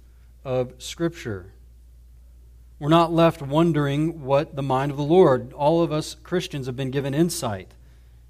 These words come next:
into the mind of the Lord. Christ has shown us his will and purposes, not only in his incarnation, but also in the revelation that he's provided us in apostolic teaching and example.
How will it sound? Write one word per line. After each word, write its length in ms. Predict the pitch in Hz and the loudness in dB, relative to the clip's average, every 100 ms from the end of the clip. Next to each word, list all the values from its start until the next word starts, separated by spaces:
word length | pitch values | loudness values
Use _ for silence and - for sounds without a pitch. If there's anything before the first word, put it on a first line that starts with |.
| - | -20
into 180 | 135 113 | -16 -14
the 100 | 113 | -12
mind 460 | 110 107 95 92 - - | -10 -10 -10 -16 -20 -20
of 120 | 113 | -16
the 80 | 104 | -14
Lord. 320 | 101 92 92 104 _ _ _ - | -14 -16 -18 -20 _ _ _ 0
Christ 320 | 147 151 - | 4 4 2
has 100 | 139 | -6
shown 400 | - - 160 160 | -4 0 2 4
us 240 | 131 123 | 2 -2
his 220 | - 135 135 | -8 -8 -2
will 200 | 151 147 | 0 -2
and 100 | - | -4
purposes, 600 | 165 165 147 147 120 - _ _ _ | -6 -6 -8 -10 -10 -16 _ _ _
not 220 | 151 175 185 | 2 2 2
only 340 | 185 196 190 | 2 4 6
in 60 | 156 | 4
his 140 | 135 | 0
incarnation, 880 | 143 127 135 123 143 160 - 104 104 - _ _ _ _ _ _ _ _ _ _ _ | -6 -8 -8 -6 -4 -4 -8 -12 -14 -20 _ _ _ _ _ _ _ _ _ _ _
but 120 | 131 | -6
also 520 | 135 147 139 139 123 131 | 0 0 0 -2 -2 -2
in 120 | 123 | -6
the 100 | 120 | -8
revelation 600 | 123 123 123 135 117 127 | -6 -4 -2 -2 -4 -10
that 100 | 110 | -10
he's 200 | 127 120 | -12 -14
provided 520 | - 123 127 139 123 | -10 0 0 0 -2
us 200 | 113 - | -6 -8
in 140 | 131 120 | -14 -8
apostolic 680 | 123 120 120 139 123 120 - | -8 -8 -12 -8 -8 -8 -14
teaching 540 | 147 139 117 107 104 - - - - - | -18 -16 -16 -16 -18 -20 -20 -20 -20 -16
and 100 | 113 | -14
example. 600 | 104 117 120 113 92 | -10 -8 -8 -10 -18